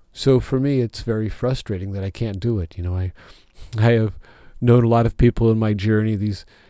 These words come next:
younger and physically robust guys, and all they wanna do is sit around and play video games or watch T V, and they don't wanna do much. And here I'm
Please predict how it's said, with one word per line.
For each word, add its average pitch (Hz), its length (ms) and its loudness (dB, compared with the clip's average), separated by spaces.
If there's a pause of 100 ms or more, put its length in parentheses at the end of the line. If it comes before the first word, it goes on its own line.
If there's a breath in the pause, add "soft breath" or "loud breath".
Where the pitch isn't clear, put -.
(160 soft breath)
younger 117 500 2
and 107 340 -6
physically 120 680 0
robust 113 800 2
guys, 110 560 -2
and 104 300 -8 (100)
all 131 140 0
they 131 100 2
wanna 123 240 2
do 120 240 2
is 104 100 -2
sit 113 220 -4
around 117 180 0
and 110 80 -2
play 113 140 -2
video 107 320 0
games 104 500 -4
or 101 260 -2
watch 104 380 -6
T 107 220 -4
V, 107 200 -2
and 107 80 -2
they 107 100 -2
don't 110 200 -4
wanna 113 240 -2
do 113 220 -2
much. 90 360 -8
And 95 220 -10 (880 soft breath)
here 120 320 4
I'm 120 420 -2